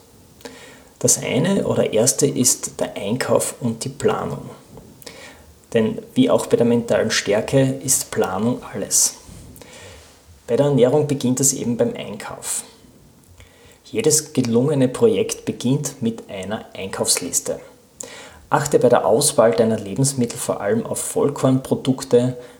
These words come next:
magere Proteine, gesunde Fette, viel Obst und Gemüse. Ja, und wenn du die zusammengestellt hast, diese Liste, dann sparst du dir nicht nur viel Zeit im Supermarkt, weil du ja viel zielgerichteter einkaufst,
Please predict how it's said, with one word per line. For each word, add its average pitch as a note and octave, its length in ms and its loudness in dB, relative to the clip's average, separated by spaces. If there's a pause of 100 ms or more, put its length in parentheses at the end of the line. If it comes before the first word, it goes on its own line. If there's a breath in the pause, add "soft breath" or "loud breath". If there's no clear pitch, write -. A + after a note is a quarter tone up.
(140 loud breath)
magere G#2+ 480 0
Proteine, B2+ 880 2
gesunde A2 420 2
Fette, G#2+ 640 2 (300)
viel - 440 -4
Obst - 520 -2
und A2 320 -6 (180)
Gemüse. G#2 480 -2 (960 loud breath)
Ja, E3 120 6
und - 180 0
wenn G#2+ 140 0
du G#3+ 100 -2 (180)
die - 240 -4
zusammengestellt - 920 2
hast, - 320 0
diese A2+ 160 -4
Liste, B2 500 0 (360 loud breath)
dann A2+ 200 0
sparst - 480 0
du C#3 40 2
dir B2+ 200 4
nicht C3 400 2
nur C#3 140 2
viel D3 380 -2
Zeit - 320 0
im - 80 0
Supermarkt, - 840 -2 (760)
weil A2 160 2
du G#2+ 80 2
ja G2 120 2
viel - 340 -4
zielgerichteter - 800 0
einkaufst, - 720 -2